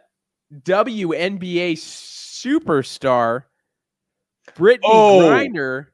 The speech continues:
Speaker 2: Oh, oh, yeah.
Speaker 1: Brittany
Speaker 2: Brittany
Speaker 1: Griner has come back
Speaker 2: Griner.
Speaker 1: today
Speaker 2: <clears throat>
Speaker 1: to the
Speaker 2: She's come
Speaker 1: U S.
Speaker 2: back today?
Speaker 1: Well, I mean, I don't know if she's come back today,
Speaker 2: So we
Speaker 1: today.
Speaker 2: traded one of the coolest people in the world
Speaker 1: We tw-, we traded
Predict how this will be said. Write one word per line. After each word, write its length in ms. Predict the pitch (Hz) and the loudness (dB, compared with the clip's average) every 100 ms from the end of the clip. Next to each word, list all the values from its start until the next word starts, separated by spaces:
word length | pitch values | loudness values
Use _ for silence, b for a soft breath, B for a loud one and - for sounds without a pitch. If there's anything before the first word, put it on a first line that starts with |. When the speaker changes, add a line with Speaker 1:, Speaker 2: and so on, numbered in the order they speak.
| - | -6
Speaker 2:
Oh, 420 | 196 214 196 180 160 | 0 2 2 0 -2
oh, 800 | 156 156 156 147 135 120 98 - _ _ _ _ _ | -2 -2 -4 -6 -6 -8 -12 -16 _ _ _ _ _
yeah. 840 | 101 113 131 131 127 120 107 85 - _ - | -12 -6 -4 -2 -2 -4 -6 -10 -14 _ -10
Speaker 1:
Brittany 280 | 180 220 226 | -10 -10 -12
Speaker 2:
Brittany 360 | 175 196 196 | -6 -6 -6
Speaker 1:
Griner 60 | 156 | -8
has 80 | 127 | -8
come 280 | 123 147 156 | -8 -8 -6
back 220 | 147 147 | -8 -8
Speaker 2:
Griner. 20 | |
Speaker 1:
today 360 | 143 131 117 98 | -12 -12 -12 -14
Speaker 2:
<clears throat> 80 | _ | _
Speaker 1:
to 160 | 147 - _ _ _ _ | -20 -20 _ _ _ _
the 60 | 135 | -16
Speaker 2:
She's 140 | 147 | -14
come 140 | 131 190 | -12 -10
Speaker 1:
U 20 | |
S. 40 | |
Speaker 2:
back 180 | 170 170 | -10 -10
today? 640 | 170 160 120 113 139 - _ _ _ | -14 -16 -12 -10 -10 -14 _ _ _
Speaker 1:
Well, 220 | 120 117 | -14 -14
I 80 | - | -14
mean, 180 | 117 110 | -16 -16
I 100 | 95 | -16
don't 120 | 107 | -18
know 60 | 104 | -18
if 60 | 104 | -20
she's 160 | - | -20
come 200 | _ 98 | _ -20
back 160 | 95 90 | -20 -20
today, 280 | 104 95 98 | -20 -20 -14
Speaker 2:
So 80 | 156 | -14
we 180 | 156 208 | -14 -16
Speaker 1:
today. 100 | 214 | -18
Speaker 2:
traded 480 | - 208 185 160 120 | -12 -10 -8 -10 -10
one 220 | 139 147 | -12 -10
of 60 | |
the 80 | 135 | -12
coolest 540 | 135 - 160 170 170 - | -14 -14 -12 -10 -12 -16
people 300 | 175 165 151 | -18 -14 -12
in 40 | 143 | -10
the 80 | 139 | -10
world 420 | 127 107 80 - _ _ _ _ _ _ _ | -8 -8 -8 -14 _ _ _ _ _ _ _
Speaker 1:
We 80 | 113 | -14
tw-, 320 | - 113 - | -10 -10 -8
we 140 | 117 | -10
traded 520 | 113 - 110 104 123 | -12 -8 -8 -8 -12